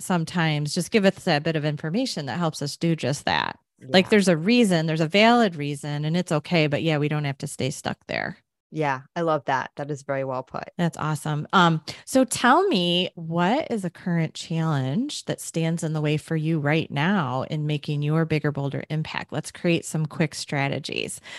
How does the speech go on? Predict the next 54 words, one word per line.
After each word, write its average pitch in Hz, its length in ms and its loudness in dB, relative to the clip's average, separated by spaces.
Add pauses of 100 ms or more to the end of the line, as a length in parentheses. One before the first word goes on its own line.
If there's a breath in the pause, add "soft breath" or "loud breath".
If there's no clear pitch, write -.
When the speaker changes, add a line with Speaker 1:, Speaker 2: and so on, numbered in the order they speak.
Speaker 2:
All 170 100 4
Speaker 1:
So, 147 240 8
Speaker 2:
right. 147 280 4
Speaker 1:
um, 143 120 -2
I'm 160 80 0
gonna 165 120 2
do 156 120 2
a 135 60 2
quick 190 320 -4
little 185 160 0
coaching 175 400 -4
with 143 200 -6
you 208 160 0
that'll 156 220 -2
help 147 440 -4
serve 160 340 -2
the 143 100 -2
listeners 185 520 -2
and 175 260 2
you, 254 180 -2
is - 180 -6
my - 100 -4
hope. - 280 -4
Speaker 2:
All 175 140 2
right, 196 200 4
let 175 120 -4
me 214 80 -2
see. 277 320 -2
I 190 100 2
don't 226 160 0
know. 240 320 8
And 196 220 4
I 226 60 6
don't 247 160 0
usually 285 340 2
think 262 260 -2
in 285 80 0
terms 285 300 -6
of 269 100 0
obstacles, 175 680 2
but 175 160 0
let 180 140 2
me 214 140 2
see 240 240 2
what 202 160 6
I'm 196 140 2
working 233 340 0
on. 156 240 -2
Yeah, 233 180 6
I'm 240 80 2
just 330 160 -4
working 320 300 0
on 220 160 0
expansion. - 680 -8